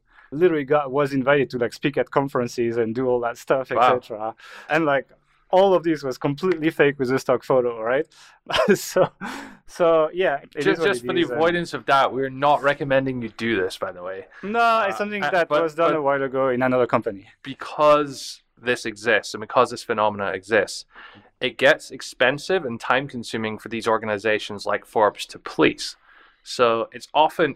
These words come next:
Speaker 2: easier for a director or a manager to just make the decision like, "Okay, let's just no follow all links." And
Speaker 1: Yes.
Speaker 2: I don't think that it's helpful for the internet if, certainly for the good actors in play, I don't think it's helpful for them if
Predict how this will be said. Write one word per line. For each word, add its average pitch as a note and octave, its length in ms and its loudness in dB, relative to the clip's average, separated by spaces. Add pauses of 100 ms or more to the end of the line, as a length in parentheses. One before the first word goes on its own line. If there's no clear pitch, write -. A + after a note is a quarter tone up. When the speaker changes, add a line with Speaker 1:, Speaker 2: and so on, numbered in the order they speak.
(120)
Speaker 2:
easier C#3+ 640 -2
for A#2 300 0
a A2 180 2
director A2+ 540 -2
or A2 140 4
a G#2 60 0
manager G#2+ 520 -2
to - 100 -14
just A2 220 -10
make A#2+ 340 0
the A2 80 -4
decision G#2 480 -4
like, G2 240 -4
"Okay, A#2 260 2
let's F#2+ 180 -6
just - 160 -12
no G#2 180 0
follow F#2+ 300 0
all F#2 200 0
links." F2+ 400 -8 (640)
And A2 240 0
Speaker 1:
Yes. C3 260 -6
Speaker 2:
I A#2 140 2
don't D3+ 280 2
think C#3+ 380 -2
that A2+ 140 -2
it's E2+ 120 -16
helpful - 640 -2
for - 140 -10
the A2 160 -8
internet G2+ 680 -4 (440)
if, G2+ 520 0 (640)
certainly B2+ 320 0
for A2+ 140 -14
the G#2 80 -16
good C#3 240 0
actors G#2 440 0
in G2 120 -12
play, G2 360 0 (100)
I A2 40 -6
don't A#2 160 0
think A2 80 -8
it's G2 100 -14
helpful - 320 -4
for G2+ 120 -8
them G2+ 340 0 (100)
if G#2 360 -4